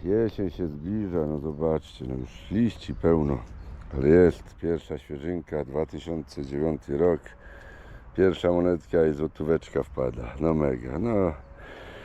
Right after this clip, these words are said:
Zaczyna się dobrze, zobaczymy, jak to dzisiaj wyjdzie. Zobaczcie, tu kopnąłem tą złotóweczkę. Właśnie tu i odsłoniłem, musiała ją zakryć.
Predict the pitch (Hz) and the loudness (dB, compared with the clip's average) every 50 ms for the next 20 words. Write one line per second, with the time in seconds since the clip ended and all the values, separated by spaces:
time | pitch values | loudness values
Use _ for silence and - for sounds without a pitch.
0 | - - - - - - - - 73 76 - - - 85 85 76 80 82 76 78 | -18 -18 -18 -18 -18 -18 -8 0 0 0 0 2 2 2 2 4 2 2 4 4
1 | 73 65 57 55 - - - - - - 78 78 76 76 71 - - 76 73 71 | 2 2 0 -6 -12 -16 -16 -16 -10 -2 0 2 2 2 0 0 -2 -2 0 0
2 | 62 - - - - 73 80 87 85 78 - - - 73 67 71 73 - - 71 | -2 -2 -6 -6 -2 0 2 2 2 2 -2 -6 -10 -10 -8 -8 -10 -8 -8 -8
3 | 69 65 67 67 65 64 62 60 60 - - - - - - - - - - _ | -8 -6 -6 -8 -8 -8 -10 -12 -16 -16 -16 -16 -16 -16 -16 -18 -18 -18 -20 _
4 | _ _ - - - - - - - - - - - - - - - - - - | _ _ -16 -14 -12 -10 -8 -8 -8 -8 -8 -8 -8 -8 -8 -8 -8 -8 -8 -8
5 | 82 85 95 101 98 92 - - - 85 78 - - - - - 101 - - 104 | -4 -2 0 0 0 0 -2 -6 -6 -6 -6 -6 -8 -6 -6 -6 -6 -4 -4 -2
6 | 104 101 95 95 92 95 107 107 101 95 78 80 90 87 - - 90 90 107 117 | 0 2 2 2 0 0 -2 -2 -2 -4 -4 -6 -8 -10 -8 -8 -4 -2 -2 -2
7 | 104 - - - - 110 110 95 85 - - - - - - - - - - - | -2 -2 -8 -6 -4 -2 -2 -2 -4 -6 -10 -10 -10 -8 -8 -8 -8 -8 -6 -6
8 | - - - - - - - - - - - - - - 73 82 90 87 82 69 | -6 -6 -6 -6 -6 -8 -6 -6 -6 -6 -6 -6 -8 -6 0 2 2 2 2 0
9 | - - 78 73 - - - - 143 139 131 117 101 - - - - - - - | -2 -4 -4 -4 -6 -6 2 4 4 6 6 4 2 -2 -6 -10 -10 -10 -10 -10
10 | - - - 131 123 117 107 - - - 107 104 104 107 110 104 98 90 90 90 | -8 0 4 6 6 6 4 2 -2 0 2 4 4 6 6 6 6 6 4 2
11 | 87 - - 107 104 98 98 95 92 92 92 90 85 78 73 - - - - - | 0 0 2 2 4 4 4 4 4 4 4 2 2 -2 -4 -6 -8 -8 -8 -8
12 | - - - - - - - - - 92 107 101 87 - - - 69 73 - - | -8 -8 -6 -6 -6 -6 -6 -4 2 4 4 4 4 2 -2 0 0 0 0 0
13 | - - - | -2 -2 -2